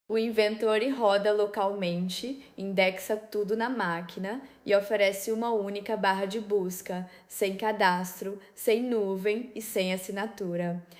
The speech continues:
É uma taxa única de dezenove dólares e noventa e nove cêntimos, com atualizações gratuitas para sempre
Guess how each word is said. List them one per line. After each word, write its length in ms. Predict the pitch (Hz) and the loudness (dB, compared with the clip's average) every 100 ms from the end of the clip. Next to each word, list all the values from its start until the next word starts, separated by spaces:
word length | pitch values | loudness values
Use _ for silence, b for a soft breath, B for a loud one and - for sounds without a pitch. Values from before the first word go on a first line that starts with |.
| B | B
É 100 | 185 | -2
uma 160 | 190 190 | 0 0
taxa 460 | 196 196 190 202 - | 0 0 0 -4 -2
única 460 | 208 202 202 208 220 | -2 0 -2 0 -2
de 140 | 196 | 0
dezenove 520 | 190 208 202 190 190 | 0 2 2 0 0
dólares 760 | 220 190 175 175 185 220 262 - B B | 0 2 2 4 2 0 -4 -12 B B
e 80 | - | -4
noventa 420 | 220 214 202 196 | 0 2 2 2
e 60 | 202 | 0
nove 300 | 196 180 208 | 2 0 -2
cêntimos, 840 | 220 196 180 180 175 175 185 - B B B | -2 -2 -2 -4 -4 -6 -6 -10 B B B
com 160 | 220 208 | 0 0
atualizações 800 | 202 208 202 196 196 196 196 | 2 0 0 0 0 0 -4
gratuitas 720 | 190 202 220 254 220 190 190 190 | 0 0 0 0 -4 -4 -4 -6
para 280 | - 190 202 | -4 -2 -2
sempre 720 | - 196 175 175 180 185 | -2 -2 0 -2 -2 -4